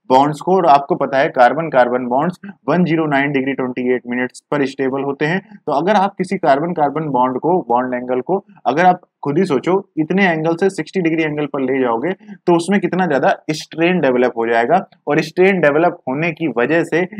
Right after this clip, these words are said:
ये जो रिंग होती है, ये बहुत unstable होती है, पहली बात। दूसरी बात, यहाँ पर ये जो कार्बन के साथ ऑक्सीजन लगा हुआ है, ये कार्बन के साथ ऑक्सीजन लगा हुआ है, तो ऑक्सीजन एक electronegative atom है जो कि इन कार्बन पर, इस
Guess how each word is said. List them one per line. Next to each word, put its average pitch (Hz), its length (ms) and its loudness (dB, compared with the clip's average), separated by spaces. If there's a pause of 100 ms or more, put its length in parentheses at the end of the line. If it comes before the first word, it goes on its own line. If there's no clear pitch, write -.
(160)
ये 190 220 6
जो 165 140 4
रिंग 160 220 2
होती 147 260 0
है, 170 100 2
ये 160 100 0
बहुत 143 360 -2
unstable 175 560 0
होती 170 260 -4
है, 185 60 2
पहली 131 420 -2
बात। 175 280 6 (360)
दूसरी 196 320 4
बात, 160 320 6 (240)
यहाँ 151 320 4
पर 190 240 2 (240)
ये 156 120 4
जो 208 140 4 (200)
कार्बन 156 400 6
के 185 80 2
साथ 180 320 0
ऑक्सीजन 175 480 0
लगा 131 240 2
हुआ 110 240 2
है, 107 140 -4
ये 127 60 0
कार्बन 131 320 0
के 156 60 -8
साथ 156 180 -6
ऑक्सीजन 160 400 -4
लगा 135 160 -2
हुआ 151 140 2
है, 180 40 -4
तो 180 80 -4
ऑक्सीजन 180 500 -2
एक 202 100 0
electronegative 151 760 -2
atom 135 260 -2
है 208 120 -4 (300)
जो - 100 2
कि 190 180 -4 (140)
इन 208 200 4
कार्बन 127 420 4
पर, 113 280 -4
इस 151 140 -8